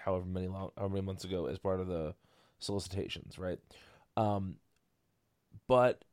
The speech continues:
like, to understand who this is, you have to remember one line of dialogue from last time,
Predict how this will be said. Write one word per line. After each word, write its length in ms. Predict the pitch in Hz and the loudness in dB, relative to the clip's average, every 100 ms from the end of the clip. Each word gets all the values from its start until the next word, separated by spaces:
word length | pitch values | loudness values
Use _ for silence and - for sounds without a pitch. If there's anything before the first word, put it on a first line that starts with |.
| _ _ | _ _
like, 280 | 113 127 - | -2 -2 -4
to 160 | - - - | -4 -2 2
understand 800 | 165 170 - - 143 143 131 - | 4 4 4 2 4 4 0 0
who 160 | 139 | 2
this 240 | 123 113 - | 4 2 4
is, 520 | 143 98 92 92 - - - - - | 6 6 4 0 -6 -12 -20 -16 -2
you 140 | 113 | -2
have 300 | 104 135 135 | 2 0 0
to 100 | - | 2
remember 540 | 123 113 113 113 107 101 | 2 6 6 8 6 6
one 380 | 95 98 110 | 4 4 4
line 260 | 117 113 113 | 6 4 4
of 140 | 107 | 4
dialogue 560 | 95 104 107 104 98 101 | 4 6 6 6 2 -2
from 200 | - 98 | -4 0
last 400 | 101 104 98 - | 2 2 -2 -4
time, 400 | - 78 73 87 | -4 -2 -2 -6